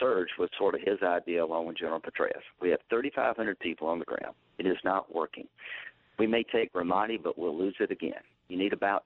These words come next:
ten thousand, according to General King, a couple of aviation battalions that can take the fight to the Iraqis, special forces on the ground, American special forces to kill their leadership, uh,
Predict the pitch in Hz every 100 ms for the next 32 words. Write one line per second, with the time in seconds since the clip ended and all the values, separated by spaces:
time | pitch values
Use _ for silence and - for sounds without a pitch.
0 | - 110 110 85 87 87 85 - 85 87
1 | 82 82 - 85 95 - 71 69 76 -
2 | 95 - - 90 92 92 92 90 85 -
3 | 87 82 90 80 82 - 85 85 - 85
4 | 87 85 82 90 78 78 76 92 - -
5 | - - - - 98 - 92 - 92 92
6 | 92 85 90 92 85 87 85 90 85 90
7 | 92 - - 78 - - 78 82 85 90
8 | - - 90 87 92 87 85 82 - 85
9 | 92 _ - - - - 87 90 90